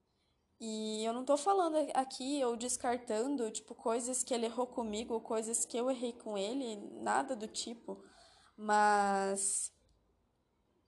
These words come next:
valeu a pena, sabe? Hoje, muito do que eu sou, muito do que eu trago aqui,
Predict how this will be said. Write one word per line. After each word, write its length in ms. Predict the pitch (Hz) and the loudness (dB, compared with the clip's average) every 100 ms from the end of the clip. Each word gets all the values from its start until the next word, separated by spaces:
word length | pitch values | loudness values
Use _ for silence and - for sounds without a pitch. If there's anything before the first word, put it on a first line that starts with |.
| _ _ _ _ _ - _ | _ _ _ _ _ -20 _
valeu 340 | 240 262 285 330 | 4 6 8 6
a 60 | |
pena, 600 | 359 330 349 349 233 202 196 | 2 0 2 0 0 -4 -6
sabe? 600 | - 240 269 294 226 - _ _ - _ _ | -2 2 2 0 -8 -10 _ _ -20 _ _
Hoje, 380 | - 262 359 320 | -2 2 2 0
muito 400 | 247 247 320 370 | -2 -2 -2 -2
do 100 | 302 | -4
que 140 | 294 269 | -4 -4
eu 100 | 254 | -4
sou, 460 | - - 208 240 | -4 -2 0 0
muito 380 | 233 233 311 330 | -2 -4 -4 -4
do 80 | 302 | -2
que 100 | 294 | -2
eu 60 | |
trago 320 | 285 247 233 214 | 0 0 0 0
aqui, 560 | 214 - 208 233 269 | -6 -10 -8 -6 -8